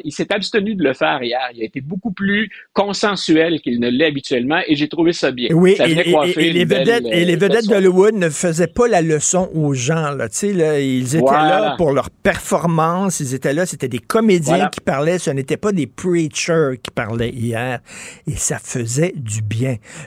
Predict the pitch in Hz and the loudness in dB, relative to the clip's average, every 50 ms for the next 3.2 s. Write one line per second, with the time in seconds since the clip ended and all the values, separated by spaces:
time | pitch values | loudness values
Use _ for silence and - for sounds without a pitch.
0 | - - 151 151 156 - - - 208 185 196 - - 247 240 233 226 190 175 175 | -6 -4 -2 -2 -2 -2 -2 -2 0 0 0 0 0 2 4 4 6 6 4 4
1 | 175 190 202 208 202 - 190 170 165 156 170 175 180 175 160 185 175 - - - | 4 4 4 4 2 2 0 0 2 2 2 2 2 2 0 0 -2 -2 -2 0
2 | 196 190 185 165 139 120 - - - 175 185 175 156 139 135 127 - - 143 143 | 0 2 2 0 0 -2 -4 -4 -2 -2 -2 -2 -2 -2 -4 -4 -4 -4 -4 -4
3 | 143 147 143 135 | -4 -4 -4 -6